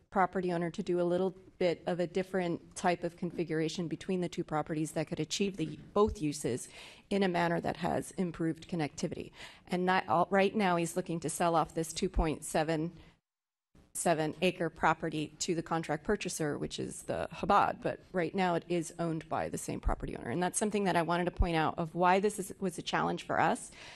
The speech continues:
This doesn't happen to be something that the property is owner, owner has owned for years. The code has changed. This was always purchased subsequent to the purchase of the Randazzo School.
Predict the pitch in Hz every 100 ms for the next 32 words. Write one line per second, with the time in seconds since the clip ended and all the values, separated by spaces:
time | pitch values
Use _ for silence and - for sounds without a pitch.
0 | - - 208 196 185 185 180 180 175 -
1 | 202 185 180 180 185 185 185 180 180 180
2 | - - - 185 165 165 165 - - 180
3 | 175 190 185 180 180 180 175 180 - -
4 | - - 185 180 175 175 175 170 170 -
5 | 175 190 226 214 202 190 185 - 185 175
6 | 160 - 262 226 208 202 - - - _
7 | - 196 190 185 - 202 202 196 190 -
8 | - 202 196 190 175 - - - - 220
9 | - 202 - 185 - 190 - 185 170 175
10 | 165 156 - 147 151 156 135 135 139 -
11 | 147 -